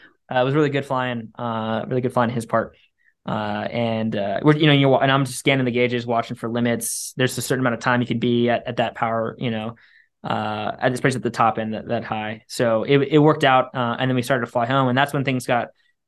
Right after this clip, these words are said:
uh, kinda interesting 'cause we flew, started to fly to the mountains, right? Uh, called back to base, like, "Hey, we got the guy. We're, we're inbound to, uh,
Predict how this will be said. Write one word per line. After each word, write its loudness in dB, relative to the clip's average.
uh, 0
kinda -2
interesting -4
'cause -4
we 2
flew, 2
started 0
to -8
fly 2
to 2
the -2
mountains, 0
right? -2
Uh, -2
called 4
back 4
to -6
base, 0
like, -6
"Hey, 2
we -8
got 0
the -12
guy. 2
We're, -6
we're -2
inbound 2
to, -2
uh, -4